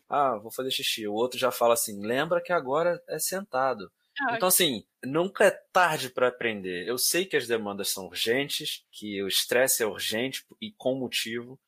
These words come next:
Speaker 1: mas eu acho que nunca é tarde pra aprender. Meus filhos aprenderam isso agora cedo e eles vão levar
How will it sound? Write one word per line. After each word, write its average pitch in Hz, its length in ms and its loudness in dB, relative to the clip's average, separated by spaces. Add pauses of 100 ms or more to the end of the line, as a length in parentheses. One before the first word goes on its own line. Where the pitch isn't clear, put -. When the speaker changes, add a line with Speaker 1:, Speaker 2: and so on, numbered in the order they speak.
Speaker 1:
mas 101 180 -6
eu 110 60 0
acho - 160 -2
que 127 80 -10
nunca 127 360 -2
é 131 80 4
tarde 120 320 -2
pra 117 120 -4
aprender. 92 500 -8
Meus 110 220 -4
filhos 113 320 -8
aprenderam 101 540 -4
isso 95 200 -2
agora 92 240 -4
cedo 117 400 -4 (340)
e 101 80 -6
eles 95 160 -6
vão 101 120 -8
levar 101 440 0